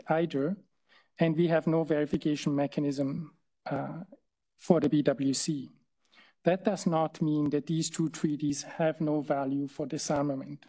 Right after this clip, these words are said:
just because effective and complete verification is missing. Now, transfers is a challenging issue, as, as has been well explained in the paper, but once again, that can per-, perhaps be addressed in the negotiations,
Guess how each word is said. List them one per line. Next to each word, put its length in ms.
just 300
because 480
effective 500
and 120
complete 560
verification 640
is 140
missing. 400
Now, 160
transfers 560
is 100
a 80
challenging 480
issue, 420
as, 240
as 220
has 140
been 200
well 180
explained 480
in 100
the 80
paper, 400
but 260
once 260
again, 520
that 180
can 220
per-, 120
perhaps 520
be 160
addressed 400
in 100
the 80
negotiations, 920